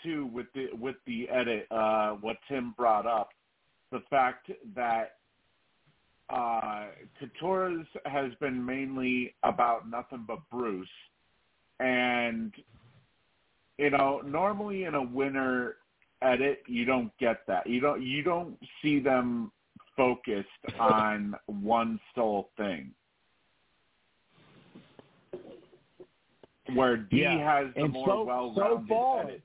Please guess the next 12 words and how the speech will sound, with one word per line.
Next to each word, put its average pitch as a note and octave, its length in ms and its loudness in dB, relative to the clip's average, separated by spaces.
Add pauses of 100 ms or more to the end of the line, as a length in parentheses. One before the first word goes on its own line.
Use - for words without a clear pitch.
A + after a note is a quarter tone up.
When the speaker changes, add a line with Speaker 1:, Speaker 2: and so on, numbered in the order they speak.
Speaker 1:
so F3 240 -12
far. D3+ 220 -6
Speaker 2:
Steve, G3 340 2 (140)
so F3+ 260 0
far G#3 300 2
this G3 180 -8 (100)
season, G#3+ 500 0 (200)
so D3 180 2
far E3+ 240 2
this E3 140 0 (100)
season, F#3 480 0 (460)
the C3+ 140 -2